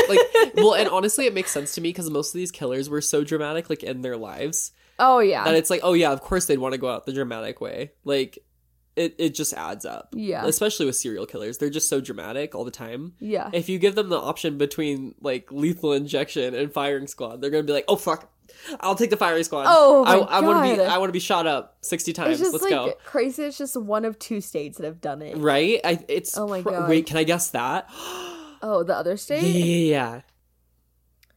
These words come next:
Speaker 2: Okay, so technically there's three states that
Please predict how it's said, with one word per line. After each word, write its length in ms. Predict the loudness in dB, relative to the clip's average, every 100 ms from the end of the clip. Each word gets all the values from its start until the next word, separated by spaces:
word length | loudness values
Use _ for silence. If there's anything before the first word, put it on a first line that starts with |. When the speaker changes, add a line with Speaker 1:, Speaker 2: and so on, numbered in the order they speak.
| _ _ -4
Speaker 2:
Okay, 340 | -2 0 -2
so 140 | -4 -4
technically 520 | -4 -4 -4 -6 -6 -4
there's 380 | -2 -2 -2 -8
three 340 | -8 -6 -4 -6
states 760 | -6 -6 -4 -6 -6 -8 -8 _ _ _ _ _ _ _ _ -10
that 640 | -6 -4 -4 -6 -8 -16